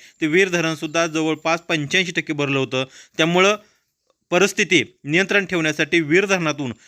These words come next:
नीरा नदीमध्ये परवा दुपारी चार वाजेच्या सुमारास तब्बल एकसष्ट हजार क्युसेकचा विसर्ग नीरा नदीच्या पात्रामध्ये सोडण्यात आला होता आणि त्याचा परिणाम म्हणून वीर धरणात जे सोडलेलं पाणी आहे, ते पाणी आज सकाळी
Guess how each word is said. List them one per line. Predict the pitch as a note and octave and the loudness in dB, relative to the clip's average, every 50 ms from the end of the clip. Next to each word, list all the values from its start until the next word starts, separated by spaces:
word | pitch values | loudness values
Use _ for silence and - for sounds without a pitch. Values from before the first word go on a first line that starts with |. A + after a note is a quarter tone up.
| _ _ - | _ _ -4
नीरा | C3+ D#3 E3+ F#3+ G3+ | 0 2 2 2 4
नदीमध्ये | G3 F#3+ F3 E3+ E3 D3+ C#3+ C#3+ C#3+ C#3+ C#3+ - _ _ _ - | 2 2 2 2 0 2 2 2 2 0 -2 -10 _ _ _ -2
परवा | E3+ E3 E3+ F3 F3+ D#3 A2+ F#2+ _ _ _ | 0 2 2 4 4 2 2 -2 _ _ _
दुपारी | C#3+ C#3+ C#3 - E3+ D#3+ D#3+ E3+ F3+ | -10 -10 -4 0 2 2 4 2 0
चार | F3 - - F#3+ F3+ F#3 | 0 -2 0 0 2 2
वाजेच्या | F#3+ F3+ E3+ - | 2 0 -2 -2
सुमारास | - D#3+ D#3 D#3 D3 C#3 B2+ - - | -4 -4 -4 -2 -2 -2 -4 -4 -8
तब्बल | D3+ C#3 C3+ E3 E3 - | -12 -6 -6 -6 -6 -4
एकसष्ट | F3 D#3 - - - G3+ F#3+ - - - F#3+ D#3 - | -8 -10 -8 -4 -2 -2 -2 -2 -2 -2 -2 0 0
हजार | D3 D3 D#3+ D#3 | 2 2 2 0
क्युसेकचा | D3+ - D3+ - D#3+ D3 - E3 | 0 -4 -4 -2 -2 -2 0 -2
विसर्ग | D#3 D3 C#3 D#3 D#3 D#3+ D#3+ C#3+ A#2 G2+ - - - - - - | -2 -2 0 -2 -2 0 2 0 0 0 -4 -10 -20 -20 -12 -6
नीरा | C#3+ D3+ E3 E3+ F#3+ | 0 2 2 2 2
नदीच्या | F#3+ F3+ E3 F3 F3 | 0 2 0 0 0
पात्रामध्ये | - E3 D3 D3+ D3+ D#3 D3+ D3 D3+ | 2 -2 -4 -2 -4 -4 -2 -2 -4
सोडण्यात | C#3+ D#3+ C#3+ C#3 C3+ C#3+ | -4 -4 -6 -4 -4 -2
आला | C#3 C#3+ | -2 -2
होता | C#3 C#3 C3 D#3+ | -2 0 0 -2
आणि | E3 F3 | -2 -2
त्याचा | E3 - D3 C#3+ E3 | 0 -2 -2 -2 -2
परिणाम | - - - E3+ F#3+ G#3 G3 F#3 | -4 0 0 0 2 2 0 0
म्हणून | F3 E3 D#3+ C#3 A#2+ - _ - - _ _ - | 0 -2 -2 -2 -4 -8 _ -20 -20 _ _ -4
वीर | C#3+ F#3 G3+ G#3 | 0 2 2 2
धरणात | G3 F#3+ F#3 F3+ F3 | 2 0 0 0 -2
जे | F3 D#3+ E3 D#3+ | -2 -2 -2 -2
सोडलेलं | D#3 - E3 D3+ D3+ D3 D3 | -2 -4 -4 -4 -2 -2 -2
पाणी | D3 D3+ C#3+ C#3+ D3 | -2 -2 -2 -2 -2
आहे, | D3 C#3 D3+ E3+ | -4 0 0 -2
ते | E3+ - D#3+ | 0 0 -4
पाणी | D3 - E3+ F3 F3+ E3 A#2+ - _ _ _ - - - | -2 0 -2 0 2 0 0 -2 _ _ _ -14 -8 -2
आज | D3 F3+ G3+ | 0 0 0
सकाळी | - - F#3 E3+ E3+ D#3 C#3 B2 | 0 0 0 2 2 2 0 0